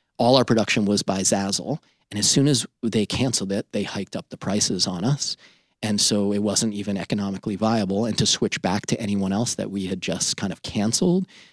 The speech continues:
was really tough. So I ended up just telling the investors, "We gotta shut down." And,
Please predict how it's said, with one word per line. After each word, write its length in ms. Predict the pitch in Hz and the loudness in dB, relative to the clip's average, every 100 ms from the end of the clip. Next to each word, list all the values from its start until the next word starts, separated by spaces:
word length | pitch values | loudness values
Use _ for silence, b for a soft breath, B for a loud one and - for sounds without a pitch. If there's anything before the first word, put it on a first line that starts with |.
| b b - | b b 0
was 520 | 107 95 90 - - _ - | 2 2 0 -4 -6 _ 2
really 220 | 110 98 | 4 4
tough. 220 | - - | -2 -6
So 300 | - 131 113 - b b b | 0 2 2 0 b b b
I 100 | 107 | 0
ended 180 | 113 113 | 2 2
up 240 | 107 101 _ - | 2 -2 _ -4
just 320 | 107 - - _ _ - | 0 0 -2 _ _ -6
telling 280 | - 101 101 | -2 0 0
the 100 | 104 | 0
investors, 420 | 95 104 - 95 | 0 0 -2 -2
"We 100 | 104 | -2
gotta 160 | 92 90 | -2 -2
shut 240 | 104 95 | -4 -2
down." 340 | 101 101 170 - b b b - | 0 2 0 -2 b b b -4
And, 280 | 101 98 | -2 -2